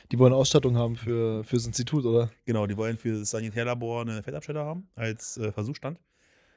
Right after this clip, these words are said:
Speaker 2: Und hatten mit mir da gesprochen gehabt und ich werd da eine Spende quasi, ähm, durch meine Firma für die, die veranlassen. Und, äh, hab dann abgeklärt wegen Aufstellort und wie die das machen und was man quasi als Fett dann als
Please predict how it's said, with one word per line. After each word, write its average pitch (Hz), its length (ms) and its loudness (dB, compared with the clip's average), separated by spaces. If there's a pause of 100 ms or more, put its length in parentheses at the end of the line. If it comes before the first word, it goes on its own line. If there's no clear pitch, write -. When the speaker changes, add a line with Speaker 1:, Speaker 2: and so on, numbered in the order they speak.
Speaker 2:
Und 104 220 -4
hatten 113 200 -4
mit 113 200 -8
mir 113 160 -4
da 113 140 -4
gesprochen 120 420 -8
gehabt 117 260 -6
und 104 140 -6
ich 107 100 -12
werd 107 160 -8
da 104 80 -4
eine 104 140 -6
Spende 135 480 -8
quasi, 123 600 -6
ähm, 107 500 -6 (200)
durch 110 160 -2
meine 107 160 -6
Firma 117 240 -6
für 117 140 -10
die, 110 220 -8
die 107 180 -8
veranlassen. 139 500 -8 (1400)
Und, 101 520 -4
äh, 98 140 -4
hab 104 140 -2
dann 101 100 -10
abgeklärt 98 520 -6
wegen 95 140 -10
Aufstellort 98 680 -6
und 92 160 -12
wie 98 80 -6
die 98 80 -12
das 95 160 -16
machen 98 380 -8
und 92 360 -12 (400)
was 117 220 -2
man 113 120 -2
quasi 110 420 -4
als 98 440 -8 (640)
Fett - 640 -4
dann 117 200 -2
als 107 340 -10